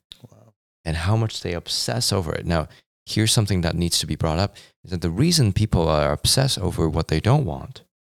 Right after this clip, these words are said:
Speaker 2: and they have so much energy focused on it is because their mind is wanting to give them feedback on resolving it so they can move on with their focus.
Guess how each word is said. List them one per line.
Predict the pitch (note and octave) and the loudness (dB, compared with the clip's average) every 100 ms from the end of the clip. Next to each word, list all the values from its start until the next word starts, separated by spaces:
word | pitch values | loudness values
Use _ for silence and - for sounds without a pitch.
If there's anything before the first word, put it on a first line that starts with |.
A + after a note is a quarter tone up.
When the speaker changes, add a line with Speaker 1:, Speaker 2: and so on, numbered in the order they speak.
| _ _ _ _ _ _ | _ _ _ _ _ _
Speaker 2:
and | - F2+ | 0 2
they | F2 | 4
have | F2 E2 - - | 2 0 -4 -2
so | - A#2 | 2 4
much | B2+ A#2 | 4 2
energy | G#2+ A2+ G2+ - - C#2+ - _ _ - | 4 4 4 2 -2 -6 -12 _ _ -4
focused | F#2 F#2 E2 | -2 0 0
on | D2+ | 0
it | C2 - - _ _ _ _ | -2 -6 -16 _ _ _ _
is | A2 - | 0 0
because | A2+ - A#2+ C3+ A2 E2 - - - _ _ _ _ _ _ | 0 -4 -4 -4 -4 -2 -4 -4 -8 _ _ _ _ _ _
their | E2+ | 0
mind | D#2+ D#2+ A2 D3+ | 2 4 4 4
is | A#2+ F2 | 2 2
wanting | E2 F#2+ A2+ A2+ G2+ | 2 4 6 6 4
to | - - E2+ | 2 0 2
give | F2+ - | 0 2
them | D#2+ | 0
feedback | D#2 C3+ C#3 C#2 C2 - - _ _ _ | 0 -2 0 -2 -4 -8 -18 _ _ _
on | - E2 D#2+ D2+ | -2 0 0 0
resolving | E2+ E2 F#2+ G2+ C#3+ G#2+ C#2 | 0 2 4 4 2 2 0
it | - - - _ _ _ _ _ | -6 -10 -12 _ _ _ _ _
so | - G2 | -2 2
they | F#2 | 2
can | F#2 E2+ | 2 4
move | F2 F#2 | 4 2
on | F#2 F2+ | 2 2
with | E2+ D#2 | 2 0
their | C#2 | -2
focus. | - A2 - - - - | -2 -2 -2 -8 -10 -10